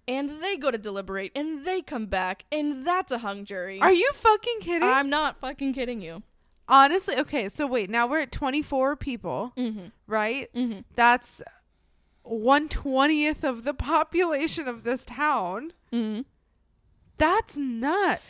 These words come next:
Speaker 1: And so I wanna also make it clear that when I say it was a hung jury,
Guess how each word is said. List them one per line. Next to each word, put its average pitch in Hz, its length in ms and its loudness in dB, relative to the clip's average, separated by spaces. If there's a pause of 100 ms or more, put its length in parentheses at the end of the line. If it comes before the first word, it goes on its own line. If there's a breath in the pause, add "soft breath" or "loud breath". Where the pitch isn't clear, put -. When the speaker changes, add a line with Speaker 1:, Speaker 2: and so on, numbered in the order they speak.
(240)
Speaker 1:
And 277 160 2
so 247 380 -2 (300)
I 240 100 2
wanna 262 420 -4
also 240 360 -2
make 240 220 -6
it 214 120 -8
clear 220 320 -6
that 226 160 -4
when 214 120 -4
I 226 80 -4
say 311 200 -6
it 277 60 -6
was 247 120 -10
a 269 60 -8
hung 220 260 -8
jury, 196 420 -6